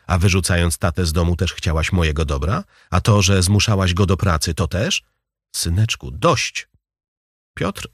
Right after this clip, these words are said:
wstał, ubrał skórzaną, nabitą ćwiekami kurtkę i wyszedł z domu. Nie było go dwa dni. W tym czasie odchodziła od zmysłów, ale nie zadzwoniła na policję.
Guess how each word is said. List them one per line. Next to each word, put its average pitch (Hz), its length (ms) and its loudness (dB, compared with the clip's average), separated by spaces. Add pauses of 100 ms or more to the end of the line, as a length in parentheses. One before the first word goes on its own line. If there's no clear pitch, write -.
(160)
wstał, 113 560 0 (100)
ubrał 85 340 0
skórzaną, 76 580 -2
nabitą 69 440 -4
ćwiekami 58 420 -8
kurtkę 78 480 -6 (100)
i 92 80 -2
wyszedł 64 440 -6
z 60 80 -10
domu. 52 440 -14 (800)
Nie 117 120 4
było 160 260 -2
go 104 160 0
dwa 82 240 -2
dni. 53 320 -8 (180)
W - 80 -20
tym 98 120 2
czasie 143 440 -2
odchodziła 90 520 0
od 78 120 -2
zmysłów, 78 680 -2
ale 104 360 0 (160)
nie 92 240 2
zadzwoniła 76 600 -2
na 60 120 -8
policję. 57 540 -8